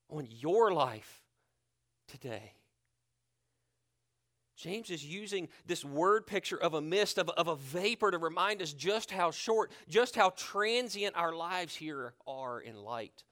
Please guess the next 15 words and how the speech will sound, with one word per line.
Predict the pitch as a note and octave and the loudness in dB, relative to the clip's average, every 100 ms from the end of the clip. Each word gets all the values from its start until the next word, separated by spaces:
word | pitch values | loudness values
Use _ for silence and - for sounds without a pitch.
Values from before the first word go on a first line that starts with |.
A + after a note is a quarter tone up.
| _ _ _ _ _ | _ _ _ _ _
of | A#2+ A2 | -20 -18
eternity. | G#2 - - A#2 G#2+ F2 F2+ F2+ _ _ _ _ _ _ _ _ _ _ _ _ _ _ _ _ _ _ | -20 -20 -14 -10 -10 -12 -14 -20 _ _ _ _ _ _ _ _ _ _ _ _ _ _ _ _ _ _
And | |
how | - C#3 | -14 -14
that | C#3 - B2 | -16 -18 -16
ought | A2 | -16
to | G2+ A2 | -14 -16
impact | A2+ G#2 F#2+ - | -16 -12 -14 -12
our | F#2+ | -16
everyday | F#2 F#2+ F#2+ E2 E2+ F#2 _ _ _ _ _ _ _ _ _ _ _ _ _ - C3+ | -14 -16 -16 -16 -18 -20 _ _ _ _ _ _ _ _ _ _ _ _ _ -14 -12
and | A2+ | -10
our | F#2+ | -10
view | G2 G#2 G#2+ F#2 E2 _ _ _ _ _ _ _ _ _ | -10 -12 -10 -10 -14 _ _ _ _ _ _ _ _ _
of | _ | _
tomorrow. | - G2+ G#2+ F#2+ | -18 -10 -8 -8